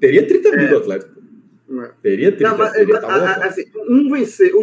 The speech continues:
Speaker 2: são duas vitórias gigantescas, né?
Speaker 1: Não, a sua lógica tá
Speaker 2: Um,
Speaker 1: correta, eu só tô dizendo assim,
Speaker 2: é.
Speaker 1: que a pressão que o Ceará tomou, o Ceará pode não ter jogado tão bem quanto o Fortaleza jogou, mas o, o Ceará suportou sessenta mil pessoas na arquibancada.
Speaker 2: Sim, lógico, lógico.
Speaker 1: Isso aí, meu irmão.
Speaker 2: E, e o, e o Fortaleza, mas a Fortaleza foi aqui, a questão da construção da vitória,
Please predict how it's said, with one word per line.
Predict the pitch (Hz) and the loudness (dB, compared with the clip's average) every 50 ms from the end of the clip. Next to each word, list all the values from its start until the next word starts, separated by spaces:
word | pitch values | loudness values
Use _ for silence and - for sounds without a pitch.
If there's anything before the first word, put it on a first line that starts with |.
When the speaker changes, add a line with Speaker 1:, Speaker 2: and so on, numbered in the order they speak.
| - - | 0 -2
Speaker 2:
são | 320 285 | -4 -2
duas | 277 427 427 | 0 2 2
vitórias | 403 - 240 214 185 170 | 2 2 0 -2 -2 -2
gigantescas, | 160 185 - - - - - 123 - - 135 135 | -6 -4 -4 -4 -4 -2 -4 -6 -4 -4 -2 0
né? | 165 | 0
Speaker 1:
Não, | 349 381 320 - 147 | 0 0 0 -2 -2
a | 160 - | -4 -4
sua | - 254 | -2 -2
lógica | 226 220 208 202 220 | 0 2 2 2 2
tá | 214 233 247 | 2 2 2
Speaker 2:
Um, | |
Speaker 1:
correta, | 254 254 185 175 - - | 2 4 2 2 2 0
eu | 302 | 0
só | 262 185 | 0 2
tô | 196 | 4
dizendo | 208 208 214 | 4 4 4
assim, | 196 - 202 | 2 0 -2
Speaker 2:
é. | 185 160 143 - | -4 -4 -4 -6
Speaker 1:
que | - - - _ | -8 -14 -16 _
a | 139 147 | -8 -6
pressão | - - 214 196 - - 208 | -2 0 0 0 2 2 0
que | - | 0
o | - | 2
Ceará | - 202 160 - - - _ _ _ _ _ _ _ _ _ _ _ _ _ _ 170 | -2 -2 -2 -2 -6 -8 _ _ _ _ _ _ _ _ _ _ _ _ _ _ -4
tomou, | 175 147 131 143 170 165 | -2 0 0 -2 0 0
o | 151 | -2
Ceará | 147 - 165 156 156 | -2 -4 -4 -4 -4
pode | 160 175 180 175 | -2 -4 -4 -4
não | 190 180 | -4 -4
ter | 185 175 | -4 -2
jogado | 156 156 147 151 143 | -2 -2 -2 0 0
tão | 202 190 156 | 0 -2 -2
bem | 151 165 | -4 -4
quanto | 180 180 | -4 -4
o | 180 | -4
Fortaleza | 175 151 170 165 156 | -6 -6 -6 -2 0
jogou, | 180 185 143 113 104 98 | 0 0 2 0 0 0
mas | 95 104 117 131 131 131 | 0 -6 -8 -8 -10 -10
o, | 127 135 143 - 143 | -2 0 0 0 0
o | 131 | -4
Ceará | - - 147 120 120 131 | -6 -4 -4 -4 -4 -6
suportou | - - 170 170 147 - - 135 135 | -6 -8 -2 0 -2 -2 0 -4 -6
sessenta | 135 - 208 175 131 - - 160 160 156 196 | -2 -2 -2 -2 -2 -4 -6 -8 -4 -4 -4
mil | 180 180 | -4 -2
pessoas | - - - 180 151 | -4 -4 -6 -4 -10
na | 156 | -10
arquibancada. | 139 - - 185 165 165 185 196 | -10 -10 -4 -2 0 0 2 0
Speaker 2:
Sim, | 175 151 | 0 0
lógico, | 143 160 170 165 - 147 | -2 -2 -4 -6 -6 -6
lógico. | 127 120 104 - 123 | -6 -4 -4 -6 -8
Speaker 1:
Isso | - - - | -8 -8 -8
aí, | 98 98 104 | -6 -6 -6
meu | 107 104 | -8 -10
irmão. | 98 95 92 92 90 - _ _ _ _ _ _ _ _ _ | -10 -10 -10 -10 -12 -14 _ _ _ _ _ _ _ _ _
Speaker 2:
E, | 196 196 226 - - 220 | -2 -2 -2 0 -2 -2
e | |
o, | 233 247 196 - | -2 -2 0 0
e | 208 220 | 0 0
o | 214 | 0
Fortaleza, | 220 247 240 - - 208 226 240 - | 0 -4 -2 2 2 2 2 2 0
mas | 196 196 | -2 -2
a | 220 | 0
Fortaleza | - 220 220 226 214 - | -2 -2 -2 -2 -2 -2
foi | 240 202 | -4 -6
aqui, | - - | -4 -6
a | - - | -6 -6
questão | - - - 220 | -8 -6 -6 -4
da | 220 233 | -4 -4
construção | 226 240 233 - 254 - - - 254 302 302 | -4 -4 -8 -8 -10 -10 -6 -4 -4 -2 -2
da | 285 | 0
vitória, | 220 196 - - - 139 - - - | 0 0 0 0 -6 -8 -6 -8 -12